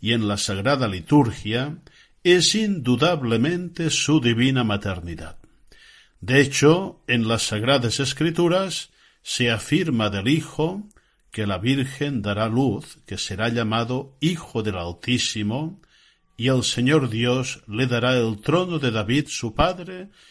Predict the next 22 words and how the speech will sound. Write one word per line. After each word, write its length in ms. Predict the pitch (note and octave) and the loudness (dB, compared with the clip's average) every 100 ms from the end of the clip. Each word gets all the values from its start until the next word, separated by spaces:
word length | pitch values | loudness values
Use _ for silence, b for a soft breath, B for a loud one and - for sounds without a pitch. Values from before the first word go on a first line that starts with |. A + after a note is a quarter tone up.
| b b | b b
y 80 | G#2 | -10
reinará 720 | G2+ B2+ B2 C3 C#3 E3 E3+ - _ - | -2 2 2 4 2 2 -2 -10 _ -10
en 220 | G#2+ F#2+ | -8 -6
la 160 | F2 - | -10 -2
casa 480 | C3 C3 - - | 0 2 0 -8
de 80 | B2+ | -12
Jacob 460 | - F#2+ - A#2+ G#2 | -12 -10 -2 -2 -2
eternamente, 1080 | G2+ B2+ A2+ G#2+ A2+ A#2 F#2+ E2 G2+ C3 - b b b - | -2 -2 0 -2 0 0 -2 -8 -10 -10 -14 b b b -2
y 200 | C3+ C3+ | 0 0
su 260 | - C#3+ | -2 -4
reino 720 | A2 G#2+ G#2+ F#2+ A2+ A#2+ - | -4 -4 -2 -4 -6 -8 -10
no 320 | G2+ F#2+ A#2 A2+ | -10 -4 -2 -2
tendrá 400 | F2+ D#2+ E2 - | -6 -10 -12 -12
fin". 440 | D#2 D2+ - _ _ _ _ _ _ - | -14 -14 -18 _ _ _ _ _ _ 2
Y 80 | D3 | 4
además 440 | F3+ A3 A#3+ - | 6 4 2 2
María 760 | D3+ E3 A3+ G3+ F3+ G3 - _ - | 4 6 4 2 0 -2 -8 _ 0
es 260 | C#3+ - | 2 2
proclamada 960 | - E3+ D#3+ F3 E3+ E3 E3+ F3 - - | 0 -2 0 0 4 4 4 0 -6 -10
Madre 520 | G#2 A#2+ F3 D3+ F#2+ | 0 4 4 2 -2
del 220 | F2+ F2+ F2+ | -4 -8 -8
Señor. 400 | - D#2+ D#2 | -8 -10 -12